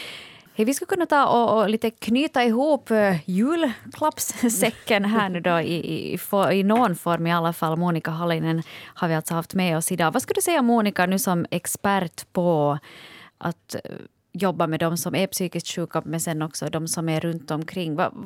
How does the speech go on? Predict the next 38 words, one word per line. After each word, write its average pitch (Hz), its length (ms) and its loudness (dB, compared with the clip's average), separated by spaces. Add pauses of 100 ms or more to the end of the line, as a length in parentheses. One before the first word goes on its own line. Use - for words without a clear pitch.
va, 339 320 0
vad 339 120 0
ska - 160 -2
man 202 200 2
göra? 180 220 2
Har 254 200 2
vi 277 80 -2
någon 202 140 -2
sån 185 140 -2
här 170 100 0
A 190 200 0
B 156 220 -4
C? - 400 -6 (520)
Vi 220 80 -2
prat-, 294 300 0
började 285 180 4
ju 240 100 4
med 196 100 2
att 190 120 -4
prata 185 280 -2
lite 160 240 -2
om 156 160 0
just 151 240 -4 (100)
mentalvården 156 800 -2
och 156 60 -6
du 185 100 -4
sa 214 240 2
att, 170 140 -4
att - 140 -4
hälsostationen 165 1000 -4 (440)
är 175 80 -2
den 156 140 2
första 151 560 -2 (120)
man 151 220 -2
kan - 400 -4
kontakta, - 540 -6 (120)
till 262 100 0
exempel. - 480 -6